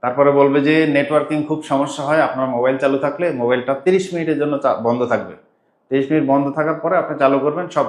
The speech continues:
আপডেট হয়ে যাবে। সরল বিশ্বাস মোবাইলটা বন্ধ করে দিবেন। এরপরে দেখবেন ওই যে চারটা সংখ্যা নিচে, ওটা দিয়ে আসলে আপনার WhatsApp-এ কন্ট্রোল নিছে।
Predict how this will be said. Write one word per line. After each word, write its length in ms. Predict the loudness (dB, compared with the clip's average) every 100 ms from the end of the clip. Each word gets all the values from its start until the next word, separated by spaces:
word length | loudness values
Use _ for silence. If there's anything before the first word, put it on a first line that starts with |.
| -4
আপডেট 300 | -4 -4 -2
হয়ে 100 | -6
যাবে। 180 | -8 -16 _ _ _ _ _ _
সরল 460 | 2 6 6 6 2
বিশ্বাস 520 | -4 -8 -10 -10 -12
মোবাইলটা 420 | -14 -8 -8 -8
বন্ধ 240 | -8 -8 -4
করে 200 | -2 0
দিবেন। 220 | -2 -10 _ _ _ _ _ _ _ _ -6
এরপরে 380 | -4 0 0 2
দেখবেন 500 | 0 2 0 2 2
ওই 180 | 2
যে 100 | 0
চারটা 360 | 0 -2 -2 -10
সংখ্যা 300 | -10 -6 -4
নিচে, 240 | -4 -2
ওটা 220 | -2 -2 -2
দিয়ে 160 | 0
আসলে 280 | 0 0 -4
আপনার 220 | -6 -8
WhatsApp-এ 580 | -4 -2 -4 -6 -8 -8 -8
কন্ট্রোল 300 | -10 -6 -6
নিছে। 260 | -8 -18